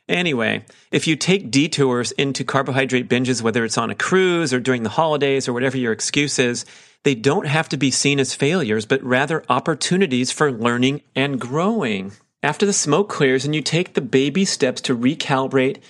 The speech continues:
to your fat and keto adapted baseline,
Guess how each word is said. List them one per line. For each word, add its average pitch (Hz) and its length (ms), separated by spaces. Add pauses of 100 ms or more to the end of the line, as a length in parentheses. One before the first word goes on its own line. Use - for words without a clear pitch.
(160)
to 147 120
your 139 80
fat 135 380
and 147 160
keto 139 340
adapted 135 380
baseline, 107 560